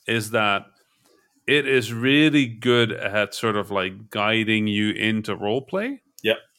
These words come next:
Speaker 1: Even if you're not a roleplay kind of person, like, I am one hundred percent, not even joking, the average game I play,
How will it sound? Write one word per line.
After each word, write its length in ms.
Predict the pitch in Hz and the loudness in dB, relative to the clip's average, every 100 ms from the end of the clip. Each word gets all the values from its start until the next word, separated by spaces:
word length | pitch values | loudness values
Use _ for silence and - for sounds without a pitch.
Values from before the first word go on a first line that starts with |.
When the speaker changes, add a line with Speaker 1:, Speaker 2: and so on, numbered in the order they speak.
| _ _ _ _ | _ _ _ _
Speaker 1:
Even 300 | 143 180 190 | 0 2 4
if 160 | 202 - | 2 2
you're 120 | 165 | 0
not 180 | 156 143 | 2 2
a 40 | 131 | 2
roleplay 480 | 120 120 120 113 | 0 0 0 -2
kind 200 | - 104 | -2 -4
of 80 | 98 | -4
person, 340 | - 101 - 101 | -6 -6 -6 -6
like, 180 | 101 101 | -6 -2
I 200 | 131 160 | -2 0
am 460 | 156 143 123 110 | 0 -2 -6 -6
one 160 | 110 139 | -4 -4
hundred 300 | 143 147 127 | -2 -4 -4
percent, 420 | 135 117 110 98 | -8 -4 -4 -4
not 260 | 104 107 120 | -4 -4 -2
even 200 | 135 131 | -4 -4
joking, 580 | 113 98 95 98 95 92 - | -2 -2 -4 -10 -10 -14 -14
the 200 | 110 95 | -10 -6
average 400 | 107 135 160 - | -4 0 -2 0
game 200 | 165 151 | 0 2
I 120 | 139 | 0
play, 540 | 120 120 104 95 92 | -2 -2 0 0 -4